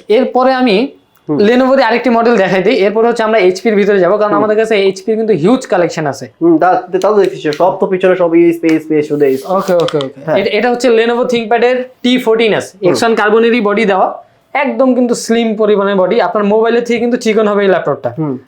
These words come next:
Speaker 1: Core আই ফাইভ এর টেন জেনারেশন,
Speaker 2: হুম।
Speaker 1: ষোলো জিবি র্যাম আছে, টু ফিফটি সিক্স জিবি এসএসডি দেওয়া আছে।
Speaker 2: হুম।
Speaker 1: আপনার অবশ্যই এফএসডি ডিসপ্লে থাকবে, ব্যাকলাইট কিবোর্ড থাকবে, ফিঙ্গারপ্রিন্ট তো অবশ্যই থাকবে।
Speaker 2: হুম।
Speaker 1: এটা প্রাইস কিন্তু আমরা রাখতেছি মাত্র আটচল্লিশ হাজার পাঁচশো টাকা।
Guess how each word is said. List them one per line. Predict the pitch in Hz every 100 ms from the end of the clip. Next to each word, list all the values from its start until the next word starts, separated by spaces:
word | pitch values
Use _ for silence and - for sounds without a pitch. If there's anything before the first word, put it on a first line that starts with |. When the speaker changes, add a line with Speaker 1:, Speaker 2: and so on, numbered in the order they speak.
| _
Speaker 1:
Core | 214
আই | 233
ফাইভ | 226 233
এর | 233
টেন | 220 220
জেনারেশন, | 220 220 220 240 262 160
Speaker 2:
হুম। | 151
Speaker 1:
ষোলো | 214
জিবি | 214 220
র্যাম | 214 196
আছে, | 196 233
টু | -
ফিফটি | 165 185 202
সিক্স | 196 185
জিবি | 202 196
এসএসডি | 185 214 214
দেওয়া | 185 175
আছে। | 170 247 202
Speaker 2:
হুম। | 147 120 _ _ _ _
Speaker 1:
আপনার | 151 185 185 196 196 _ _ - _
অবশ্যই | 208 240 247 254 214
এফএসডি | 202 208 214
ডিসপ্লে | 208 - 233
থাকবে, | 226 202 220 247 -
ব্যাকলাইট | 170 196 220 214
কিবোর্ড | 220 226
থাকবে, | 214 190
ফিঙ্গারপ্রিন্ট | 208 196 202 202 214
তো | 190
অবশ্যই | 180 190 220
থাকবে। | 175 170 214 - 151
Speaker 2:
হুম। | 135 -
Speaker 1:
এটা | 180
প্রাইস | 214 214 208
কিন্তু | 226 214
আমরা | 214
রাখতেছি | 202 220 214
মাত্র | 190 196
আটচল্লিশ | 196 - 196 180
হাজার | 185
পাঁচশো | 180 147 143
টাকা। | 131